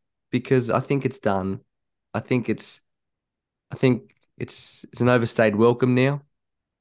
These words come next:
The writing's already on the walls, on the wall f-, f-, for months. And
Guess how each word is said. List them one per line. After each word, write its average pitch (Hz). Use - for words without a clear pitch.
The 107
writing's 113
already 110
on 107
the 101
walls, 113
on 110
the 104
wall 104
f-, -
f-, -
for 101
months. 120
And 113